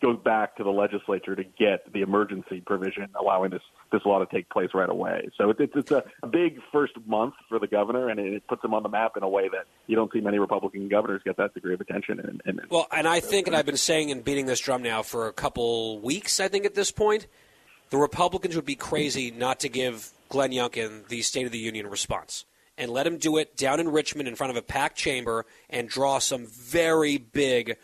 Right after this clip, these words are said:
Speaker 2: I think, politically advantageous distinctions with the Democrats. And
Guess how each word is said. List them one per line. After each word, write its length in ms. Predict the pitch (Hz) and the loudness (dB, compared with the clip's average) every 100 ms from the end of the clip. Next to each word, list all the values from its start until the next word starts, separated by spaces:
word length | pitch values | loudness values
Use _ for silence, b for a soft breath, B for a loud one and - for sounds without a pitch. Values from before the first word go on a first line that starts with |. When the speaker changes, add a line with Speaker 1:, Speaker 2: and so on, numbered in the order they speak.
| b b | b b
Speaker 2:
I 120 | 131 | -4
think, 200 | 135 135 | -4 -4
politically 540 | - 135 143 156 151 135 | -4 0 0 0 0 2
advantageous 840 | 127 131 123 - 135 120 117 - _ | 2 0 -4 -2 -2 -2 -4 -4 _
distinctions 720 | 139 - 151 135 - 95 - b b b | -4 -2 -2 -2 -4 -8 -18 b b b
with 200 | 147 139 | -2 -2
the 40 | 127 | 0
Democrats. 800 | 139 131 123 123 107 101 - - | 0 0 -2 -2 -2 -2 -4 -4
And 340 | 131 117 113 | -4 -4 -4